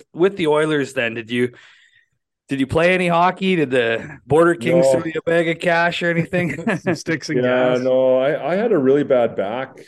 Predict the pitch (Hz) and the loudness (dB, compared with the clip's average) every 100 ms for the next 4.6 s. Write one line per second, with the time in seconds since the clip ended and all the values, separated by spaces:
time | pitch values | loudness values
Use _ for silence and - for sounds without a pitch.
0 | 127 107 101 95 92 95 95 98 104 110 | -6 -2 0 0 -2 -2 -2 -2 -4 -6
1 | 101 104 104 - - 110 110 113 104 107 | -2 -2 -2 -8 -14 -4 0 0 0 -4
2 | 113 110 113 98 90 92 98 107 98 92 | -4 -2 -2 0 -2 -4 -2 -2 -4 -6
3 | 95 92 95 98 98 92 _ _ _ _ | -4 -2 -2 -6 -8 -16 _ _ _ _
4 | - 98 87 82 78 80 | -8 -4 -4 -6 -8 -16